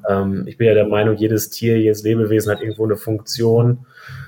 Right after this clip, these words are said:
Ähm, jede Pflanze hat eine Funktion, das ist, ist ja auch mittlerweile bekannt. Ähm, warum ist es bei einer Maus? Muss auch, wie gesagt, muss irgendeine,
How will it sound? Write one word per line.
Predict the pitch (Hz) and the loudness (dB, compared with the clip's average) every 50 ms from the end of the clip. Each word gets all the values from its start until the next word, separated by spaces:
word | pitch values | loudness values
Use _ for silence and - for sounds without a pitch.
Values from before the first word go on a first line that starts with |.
| - - - - - | -20 -20 -20 -12 -4
Ähm, | 120 113 110 107 104 104 | 0 2 2 2 2 0
jede | 104 104 104 101 | 0 0 0 0
Pflanze | - - - 101 110 120 - 104 | 0 0 2 2 2 2 2 0
hat | 104 - | 0 0
eine | 120 110 | 0 -2
Funktion, | - - 107 107 110 - - - 113 110 110 | -2 0 0 0 0 0 -2 0 0 0 0
das | 98 95 - | 0 -2 -4
ist, | 107 101 - - - - | -6 -6 -8 -10 -14 -12
ist | - - - - | -12 -8 -4 -2
ja | 101 - | 0 2
auch | - 107 110 | 2 2 0
mittlerweile | 117 117 - - 110 104 104 110 107 107 107 | 0 -2 0 0 2 2 4 4 4 4 2
bekannt. | 104 107 107 - - 113 110 110 113 110 - - _ _ - - - - - _ _ _ _ - | 0 -2 -4 -4 0 0 0 2 2 0 -2 -4 _ _ -20 -20 -20 -20 -20 _ _ _ _ -4
Ähm, | 104 98 98 98 98 92 92 90 | 0 0 0 0 0 -2 -2 0
warum | 90 98 95 98 101 98 | 0 2 2 2 2 0
ist | 95 98 | 0 -2
es | 101 98 | -4 -4
bei | - - 95 | -2 0 2
einer | 98 101 98 95 | 2 2 2 2
Maus? | 98 98 98 101 104 104 - - - - - | 2 4 4 4 4 2 0 -2 -8 -8 -8
Muss | - 98 90 - | -8 -6 -4 -2
auch, | 90 92 92 - | -2 -2 -4 -6
wie | 87 | -10
gesagt, | 90 87 85 - _ | -12 -12 -12 -12 _
muss | - 95 92 - | -6 -6 -4 -2
irgendeine, | - 110 92 90 95 92 | -2 -2 0 0 0 -2